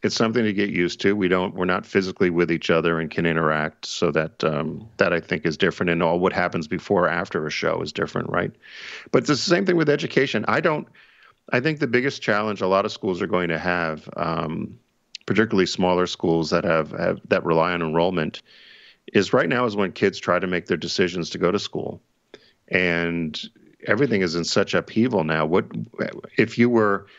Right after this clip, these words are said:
I don't know if we could put ourselves in the shoes of somebody, but if you were trying to make a decision now as to what school are you going back to,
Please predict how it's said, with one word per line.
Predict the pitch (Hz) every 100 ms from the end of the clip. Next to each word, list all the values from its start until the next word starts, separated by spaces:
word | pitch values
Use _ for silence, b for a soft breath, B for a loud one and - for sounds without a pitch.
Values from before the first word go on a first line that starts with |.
| b
I | 110
don't | 123
know | 113
if | 101 110
we | 101
could | 95 -
put | 104
ourselves | 90 85 - 90 85
in | 85 80
the |
shoes | 76 110 107
of | 98
somebody, | - 85 80 80
but | 82
if | 82
you | 110
were |
trying | 98 117
to | 110
make | 107 -
a |
decision | 85 85 120 107 87
now | 85 82
as | 80
to | -
what | 85 98
school | - - 113
are | 98
you | 80
going | 82 80
back | 87 92 -
to, | 85 82